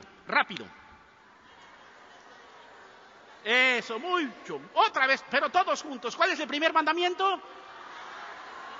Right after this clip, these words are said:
Perfectamente mal.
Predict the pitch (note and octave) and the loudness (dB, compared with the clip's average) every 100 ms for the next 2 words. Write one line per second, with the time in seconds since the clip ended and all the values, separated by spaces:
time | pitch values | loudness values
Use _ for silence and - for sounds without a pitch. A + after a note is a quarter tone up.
0 | - - - - - - - - - - | -14 -16 -18 -18 -18 -18 -16 -16 -16 -16
1 | - F#3 - - - - - - - - | -18 -16 -16 -18 -18 -20 -20 -20 -20 -4
2 | G#3 - G3 A#3+ D4+ - - G3 E3 F3+ | 0 0 -2 -4 -4 -4 -6 -6 -4 -4
3 | F#3 - C#3+ A#2 F#2+ | -6 -8 -6 -6 -6